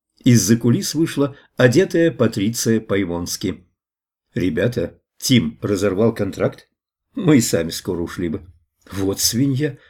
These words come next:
я откажусь выступать». «Не надо, Пэт, он прав,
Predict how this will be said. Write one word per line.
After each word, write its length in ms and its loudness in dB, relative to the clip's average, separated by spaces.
я 240 4
откажусь 440 -2
выступать». 580 -8
«Не 180 4
надо, 320 2
Пэт, 460 -8
он 180 -2
прав, 440 -4